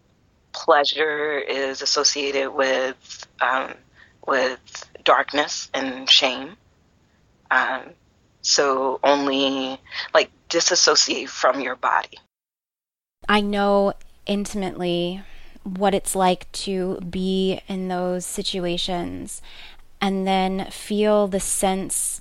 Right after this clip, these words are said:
Speaker 2: especially when you're young, like, not really understanding what happened to you until way later. And for me, it wasn't until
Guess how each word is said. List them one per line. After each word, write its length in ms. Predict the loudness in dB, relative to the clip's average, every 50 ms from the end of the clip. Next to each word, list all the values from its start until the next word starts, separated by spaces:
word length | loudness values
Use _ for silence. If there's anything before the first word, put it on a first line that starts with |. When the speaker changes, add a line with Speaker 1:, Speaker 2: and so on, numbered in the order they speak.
| -8 -4
Speaker 2:
especially 460 | -4 -2 0 0 -2 0 2 2 2
when 340 | 2 2 2 2 0 -2 -4
you're 260 | -6 -6 -4 -4 -4
young, 460 | -2 0 2 4 4 4 4 2 2
like, 280 | 2 2 2 0 0 -4 -12 -16 -16 -16 -18 -8 -2
not 260 | 2 2 2 2 2
really 260 | 2 2 4 4 2 2 0
understanding 1400 | -4 -4 -2 -4 -4 -4 -2 -2 -2 -2 -2 -2 -2 -2 -2 -2 -2 -2 -2 -2 -2 -2 -2 -4 -6 -8 -8 -4
what 180 | -2 -2 -2 0
happened 460 | 0 0 0 0 0 -2 -4 -4 -4
to 120 | -4 -4
you 380 | -2 -2 -2 -2 -2 -4 -4 -4 -4
until 720 | -4 -4 -4 -4 -2 -2 0 2 2 2 2 0 -2 -2 -6 -14 -20 -20 -20 -20 -20 -20 -18 -14
way 540 | -12 -10 -8 -8 -6 2 4 6 6 6 6
later. 480 | 4 2 0 0 0 -2 -4 -6 -8 -6
And 160 | -4 -4 -4 -2
for 140 | -2 -2 0
me, 280 | 0 0 2 2 2
it 80 | 2 2
wasn't 320 | 2 2 2 2 0 -2
until 640 | -2 -4 -4 -2 0 2 2 4 4 4 2 2 -2